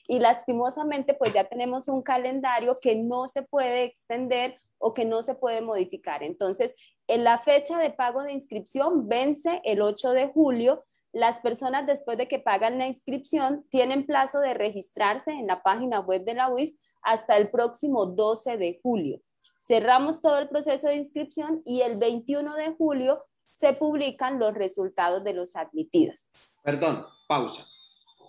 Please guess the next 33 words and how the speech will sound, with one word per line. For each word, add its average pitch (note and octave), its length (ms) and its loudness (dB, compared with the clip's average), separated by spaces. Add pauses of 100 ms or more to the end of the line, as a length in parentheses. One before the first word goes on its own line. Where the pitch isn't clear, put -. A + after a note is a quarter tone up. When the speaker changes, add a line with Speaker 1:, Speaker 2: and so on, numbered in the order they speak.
(960)
Speaker 2:
Hablamos F3+ 420 0
de D#3+ 80 0
varias D#3 380 0
fechas. - 460 -6 (800)
La D#3+ 260 -2
primera G3+ 400 2
fecha G3 520 -2 (100)
que C3+ 100 -4
hay C#3+ 140 -2
que F3 100 -2
tener E3+ 260 -4
en E3 120 -8
cuenta, D#3 380 -4
¿cuál D3 200 0
es? B2 160 -8
Para G2+ 320 -12
recordarla. A2 640 -12 (420)
Speaker 1:
Ocho C#4 380 4
de C#4+ 160 6
julio, D4+ 600 2 (100)
plazo C#4 400 2
límite D4 400 0
para G3+ 360 2
pagar G#3 360 0
el C#4 100 0
valor F#3 380 -2
de G#3 100 -6
la G#3 80 -4
Speaker 2:
Para G#3 40 -4
Speaker 1:
inscripción. D#3 280 -2
Speaker 2:
pagar. D3+ 420 -2 (400)
¿Cómo A#3 360 0
pago? - 460 -2